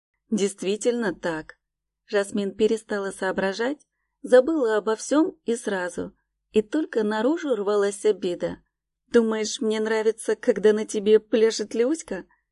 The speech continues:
воскликнула Жасмин, резко повернулась к нему лицом и выпалила: «Или Инга, ты на моих глазах свою, свою, свой... Короче,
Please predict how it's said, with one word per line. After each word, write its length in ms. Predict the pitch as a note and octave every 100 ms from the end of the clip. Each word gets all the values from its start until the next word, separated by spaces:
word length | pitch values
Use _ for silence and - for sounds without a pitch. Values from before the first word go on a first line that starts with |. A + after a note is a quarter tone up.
| _ _
воскликнула 680 | A3 G#3+ A3+ B3 G#3+ G#3 G#3
Жасмин, 500 | G#3 G#3 - C4+ F#4 - _ _ _
резко 460 | G#3 G#3+ G3 - G3+
повернулась 680 | - G#3 A3 A#3 A3+ G#3+ -
к 100 | G#3
нему 200 | G#3 G#3
лицом 560 | G#3 G#3 A#3+ D#4 F#4 _ _
и 100 | A3+
выпалила: 640 | G#3 G3 F#3+ F#3 F3+ F3 G3 _ _ _
«Или 460 | C4+ A#3 C#4 D4+ G#3+
Инга, 320 | F#3+ F3+ F#3 _ _ _
ты 180 | - C4
на 140 | A#3+
моих 260 | A#3+ C4 B3+
глазах 540 | G#3 A3+ G#3+ E4+ - - _
свою, 640 | - - A3+ C4+ B3+ F4 G4+
свою, 840 | - - - - A#3+ A3+ B3+ G#3+ - _
свой... 580 | - - A#3+ B3 C#4 D4 _ _ _
Короче, 640 | - B3+ C4+ G3+ - -